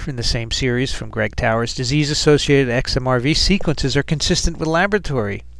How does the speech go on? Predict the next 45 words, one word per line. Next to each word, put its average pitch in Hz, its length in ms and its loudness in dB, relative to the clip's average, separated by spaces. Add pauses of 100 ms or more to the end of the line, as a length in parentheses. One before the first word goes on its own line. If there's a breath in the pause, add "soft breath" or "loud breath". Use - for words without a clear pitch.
(120)
contamination. 110 720 -8
He 131 120 0
also 139 240 2
found 147 280 4
that 131 100 2
mouse 127 320 4
D 131 140 0
N 127 80 -2
A 127 140 2
can 135 180 -6
contaminate 110 640 -8 (160)
patient 107 400 -4
samples. - 600 -8 (840 soft breath)
He 214 220 6
found 113 340 2
that 113 100 -8
the 127 100 -2
genetic 143 560 4
variation 156 800 6
in 135 180 -6
the 127 160 -2
X 147 260 4
M 151 140 2
R 139 160 6
V 139 240 2
recovered 127 640 4
from 131 180 0
this 127 160 2
cell 143 320 4
line, 107 260 -6
twenty-two 131 460 -4
R 123 200 2
V 120 180 -4
one, 127 460 6 (1000)
exceeds 196 480 2
that 190 200 8
of 160 100 2
all 214 180 4
the 190 100 2
human 196 420 0
X 185 280 2
M 180 100 0
R 190 160 4
V 220 200 2
isolates. 139 640 2